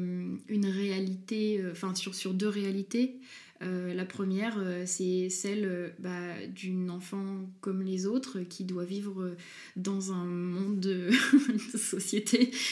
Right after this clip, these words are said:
voilà, où globalement, euh, il y a des règles, il y a des choses, voilà, il y a une certaine norme. Et puis, tu dois aussi, euh, vivre en tant que,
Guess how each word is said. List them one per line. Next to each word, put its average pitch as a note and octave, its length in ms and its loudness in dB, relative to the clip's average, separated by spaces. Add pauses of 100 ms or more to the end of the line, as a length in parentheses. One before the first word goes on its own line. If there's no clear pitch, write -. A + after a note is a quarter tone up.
(140)
voilà, C4 360 6
où G3+ 360 6
globalement, G#3+ 600 6
euh, G3 80 4
il F#3 340 -4
y - 40 4
a G3+ 40 4
des G3+ 160 6
règles, B3+ 280 6
il A3 60 8
y G3 40 6
a - 20 4
des G3 140 4
choses, A#3+ 400 4
voilà, F#3+ 220 2
il B3 60 4 (340)
y G#3 40 6
a A3 80 10
une G#3 140 10
certaine G#3 420 4
norme. G3+ 280 4 (340)
Et G#3 100 2
puis, G#3 220 0
tu A3 140 0
dois F#3+ 180 4
aussi, A3+ 400 4
euh, F3+ 80 2
vivre G3+ 260 -2
en F#3 80 -2
tant G3 160 -4
que, F3 420 -2